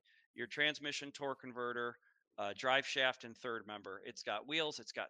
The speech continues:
tires, it's got wheelie bars, it's got front suspension. The headlights are there. The, um, the, the wiring pack is dash, you know, uh, center dash out to the headlights,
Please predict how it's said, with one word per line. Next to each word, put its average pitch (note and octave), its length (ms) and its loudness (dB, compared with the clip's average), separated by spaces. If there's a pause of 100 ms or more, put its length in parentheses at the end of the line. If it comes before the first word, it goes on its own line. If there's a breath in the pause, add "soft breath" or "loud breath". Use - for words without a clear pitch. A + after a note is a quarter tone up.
tires, C#3 500 2
it's - 120 -10
got - 260 -6
wheelie C#3 300 -2
bars, B2+ 400 2
it's - 100 -10
got F#2+ 180 -6
front C#3+ 240 -6
suspension. B2 680 -4 (360 soft breath)
The A#2+ 60 -8
headlights C#3 500 2
are C3 100 -6
there. A#2+ 360 2 (420 loud breath)
The, A2+ 280 -4
um, G#2 340 -4 (580)
the, B2 240 -2
the A#2+ 80 -8
wiring D#3 540 6
pack D#3+ 340 4 (240)
is A#2 400 -4
dash, C3 560 2 (160)
you B2 100 -6
know, A2 220 -2 (340)
uh, A2+ 140 -2 (180)
center D3+ 360 2
dash C3+ 420 4
out C3+ 260 4
to C3 80 -10
the A#2+ 100 -2
headlights, C3+ 520 2